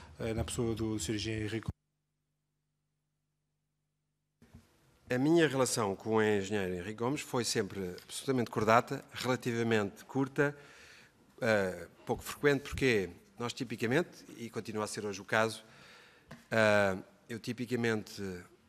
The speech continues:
Speaker 2: não é nenhum ato assim de, de arrogância nem de sobranceria, eu tipicamente a tutela tem dois níveis, eu acabo por falar mais com os ministros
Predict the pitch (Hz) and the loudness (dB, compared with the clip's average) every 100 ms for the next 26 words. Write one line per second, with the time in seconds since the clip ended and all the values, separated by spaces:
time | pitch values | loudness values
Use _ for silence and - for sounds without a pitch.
0 | _ _ _ _ 107 - 117 104 107 110 | _ _ _ _ -20 -14 -8 -6 -4 -4
1 | 107 113 110 107 - 113 101 104 101 101 | 0 0 -2 -8 -8 -6 -8 -8 -6 -8
2 | 92 87 _ _ _ _ - - 98 87 | -10 -14 _ _ _ _ -20 -16 -12 -6
3 | 101 113 113 107 101 - 107 104 104 113 | -2 -2 -2 -6 -6 -6 -6 -6 -6 -2
4 | 123 123 - 120 120 - _ _ _ _ | -2 -4 -8 -10 -10 -12 _ _ _ _
5 | _ _ _ _ _ _ - 110 113 117 | _ _ _ _ _ _ -14 -10 -4 -4
6 | 113 - - 131 113 104 113 110 107 135 | -4 -8 -6 0 0 0 -2 0 0 -2
7 | 160 165 156 - _ _ _ _ - 127 | -2 -4 -8 -18 _ _ _ _ -8 -4
8 | 120 135 117 - 113 101 120 117 110 92 | 0 4 4 2 -8 -4 2 4 6 2
9 | 87 - 113 113 110 - - - 98 90 | -4 -10 0 4 4 2 -6 -8 -6 -6
10 | 90 90 117 180 - - - | -8 -4 2 2 0 -10 -14